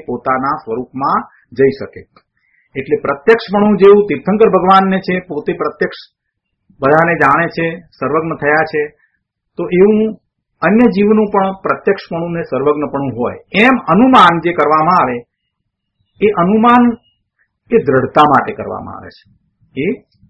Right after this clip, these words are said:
સ્વરૂપની દ્રઢતા માટે કરવામાં આવે છે. પણ એ અનુમાન દ્વારા એ અનુભવ કરતો નથી, એટલે એ અનુમાન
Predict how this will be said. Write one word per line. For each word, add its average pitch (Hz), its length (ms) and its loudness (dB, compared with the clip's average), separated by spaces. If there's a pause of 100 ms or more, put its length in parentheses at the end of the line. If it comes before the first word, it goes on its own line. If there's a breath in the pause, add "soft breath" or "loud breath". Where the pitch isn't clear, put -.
(360)
સ્વરૂપની 175 540 -2
દ્રઢતા 117 460 2
માટે 160 260 2
કરવામાં 117 460 -4
આવે 104 140 -10
છે. - 180 -20 (460)
પણ 254 140 4 (100)
એ 262 100 4
અનુમાન 220 580 4
દ્વારા 165 540 4 (100)
એ 262 60 4 (1080)
અનુભવ 190 460 2
કરતો 254 360 0
નથી, - 340 -8 (1800)
એટલે 185 300 -2 (540 soft breath)
એ 185 80 2 (200)
અનુમાન 214 640 2